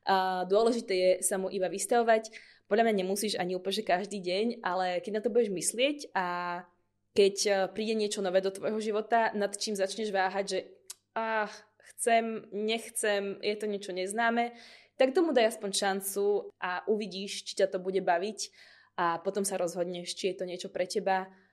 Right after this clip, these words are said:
alebo nie. Ďalším znakom, a teda aj posledným znakom, eh, sabotovania seba samého, je to, že máš o sebe nepravdivé presvedčenia. Často sú tieto presvedčenia negatívne a častokrát potom premýšľame nad sebou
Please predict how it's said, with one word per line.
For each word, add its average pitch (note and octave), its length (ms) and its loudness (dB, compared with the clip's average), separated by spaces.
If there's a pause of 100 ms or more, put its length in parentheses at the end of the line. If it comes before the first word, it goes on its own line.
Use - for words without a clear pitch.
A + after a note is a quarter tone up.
(220)
alebo F#3 280 0
nie. F3 280 -10 (160)
Ďalším B3 400 2
znakom, A3 560 -4
a - 80 -4
teda F#3+ 200 0
aj E3 80 -10
posledným G#3 440 0
znakom, F3 520 -8
eh, F3 160 -10
sabotovania F3+ 760 -6
seba G3 200 -2
samého, F#3+ 600 -8 (400)
je A#3 160 -2
to, G3+ 420 0
že G3+ 140 -4
máš A3+ 240 -2
o G3+ 40 -6
sebe F3+ 520 -2 (320)
nepravdivé G3 520 0
presvedčenia. F3 760 -6 (460)
Často C#4+ 320 4
sú D4+ 160 -2
tieto C#4 240 -4
presvedčenia A3 480 -2
negatívne F#3 800 -2 (160)
a - 80 -12
častokrát G3+ 560 -4
potom G3+ 240 -6
premýšľame G3+ 480 -4
nad F#3 240 -4
sebou F#3+ 400 -2